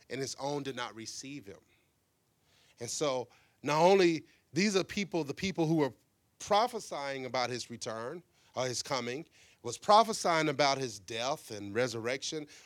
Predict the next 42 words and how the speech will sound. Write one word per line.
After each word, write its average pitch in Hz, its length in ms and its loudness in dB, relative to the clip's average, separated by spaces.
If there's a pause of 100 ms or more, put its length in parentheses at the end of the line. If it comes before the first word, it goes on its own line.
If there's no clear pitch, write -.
was 139 180 -2
waiting 214 400 2
for - 160 -4
the 135 100 -2
Messiah, 113 680 -4 (340)
and 131 180 -10
those 180 240 -2
people 135 300 -12
rejected 110 480 -12
him. 92 160 -20 (800)
The 135 80 -14
people 180 320 -4
that 156 220 -2
was 180 300 2
supposed - 260 -4
to 156 40 -8
recognize 160 640 -2
him 151 160 -4
the 123 120 -8
most 175 500 -4 (480)
was 139 140 -8
the 147 80 -4
very 151 260 -2
ones 151 320 -4
that 143 120 -4
rejected 131 440 -4
him 101 140 -16 (420)
at 110 80 -14
the 110 60 -16
beginning. 104 440 -8 (380)
And 123 100 -8
therefore, 127 540 -6 (300)
he 143 160 -8
went 151 240 2
to 175 100 4
those 143 300 -2
people 123 300 -8
who 117 160 -8
were 107 260 -8 (320)
able 120 240 -8
to - 160 -10
receive. 104 480 -10